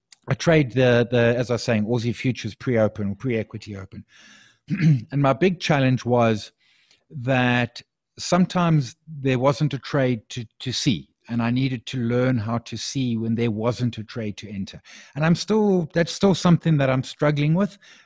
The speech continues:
Um, but as soon as I start, you know, I've got the ticks that says, "Oh,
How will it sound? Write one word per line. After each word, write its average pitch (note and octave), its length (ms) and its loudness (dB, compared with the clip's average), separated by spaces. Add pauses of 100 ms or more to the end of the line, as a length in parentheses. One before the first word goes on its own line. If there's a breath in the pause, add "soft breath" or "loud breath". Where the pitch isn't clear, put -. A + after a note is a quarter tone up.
(120 loud breath)
Um, B2+ 480 0 (500 soft breath)
but C#3+ 200 0 (280)
as E3+ 160 -6
soon G#3+ 160 0
as A3 140 0
I F#3 80 0
start, F3 420 -2 (240)
you D#3 140 -6
know, C#3 100 -2
I've B2+ 140 -8
got E3+ 180 -2
the D#3+ 80 -4
ticks - 380 -4
that C#3 160 -6
says, C3+ 320 -4
"Oh, D#3+ 440 4